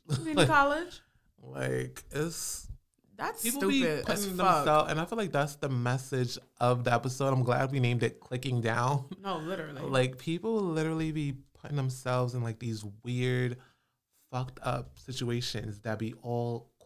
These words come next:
Speaker 1: caused by self.
Speaker 2: Blac Chyna, Asian Doll.
Speaker 1: Self. Self.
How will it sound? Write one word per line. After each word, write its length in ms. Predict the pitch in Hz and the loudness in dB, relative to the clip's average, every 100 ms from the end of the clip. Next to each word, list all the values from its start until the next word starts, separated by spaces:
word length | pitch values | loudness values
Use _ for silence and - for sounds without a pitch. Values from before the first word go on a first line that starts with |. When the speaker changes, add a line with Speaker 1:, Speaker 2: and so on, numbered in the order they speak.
| _ | _
Speaker 1:
caused 340 | 120 113 - | -10 -10 -10
by 160 | 110 104 | -10 -10
self. 420 | - 113 101 98 - _ - | -8 -8 -8 -12 -18 _ -4
Speaker 2:
Blac 240 | 160 180 | -2 -2
Chyna, 720 | - 226 196 185 180 180 240 240 _ _ _ - | -2 0 0 0 -2 -4 -6 -12 _ _ _ -2
Asian 460 | 202 208 190 185 | 0 0 -2 -2
Doll. 380 | 185 180 170 160 | 2 4 4 2
Speaker 1:
Self. 520 | 226 - 131 107 - - _ _ _ _ _ _ _ _ _ | -2 -2 -2 -2 -8 -20 _ _ _ _ _ _ _ _ _
Self. 360 | 156 120 - | -8 -8 -10